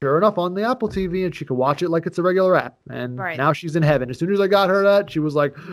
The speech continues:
Speaker 1: "Oh my God, I didn't know you knew I wanted this." I was like, "Oh, here you go." <laughs> It's
Speaker 2: Well,
Speaker 1: the only
Speaker 2: good.
Speaker 1: Apple
Speaker 2: I
Speaker 1: thing
Speaker 2: d-,
Speaker 1: you don't have.
Speaker 2: hold on. I know what you're doing. And if she's listening, hi, Jen.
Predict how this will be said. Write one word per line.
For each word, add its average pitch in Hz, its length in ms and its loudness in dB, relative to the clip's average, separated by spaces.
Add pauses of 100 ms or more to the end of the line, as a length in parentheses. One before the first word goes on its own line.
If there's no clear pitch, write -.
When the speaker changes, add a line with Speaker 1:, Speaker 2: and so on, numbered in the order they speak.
(120)
Speaker 1:
"Oh 277 240 4
my 277 160 0
God, 220 440 2
I 226 40 2
didn't 240 160 -2
know 240 80 2
you 226 160 -2
knew 226 180 0
I 220 80 2
wanted 214 320 0
this." 135 220 -2
I 143 80 0
was 151 200 0
like, 156 140 0
"Oh, 196 140 2
here 147 180 0
you 175 120 2
go." 147 320 4
<laughs> 247 500 0 (280)
It's - 40 -20
Speaker 2:
Well, 165 80 -2
Speaker 1:
the 156 40 4 (120)
only 202 60 2
Speaker 2:
good. 175 180 -2
Speaker 1:
Apple 170 260 0
Speaker 2:
I - 80 0
Speaker 1:
thing 180 120 -2
Speaker 2:
d-, - 80 -18
Speaker 1:
you 170 60 -6
don't 156 200 -4
have. 120 240 -8
Speaker 2:
hold 294 260 -2
on. 196 200 0
I 247 120 -2
know 320 160 -6
what 311 160 -10
you're 196 160 -8
doing. 165 480 -10
And 196 160 -8
if 196 100 -8
she's 285 260 -8
listening, 226 540 -6
hi, 190 240 -6
Jen. 180 380 -8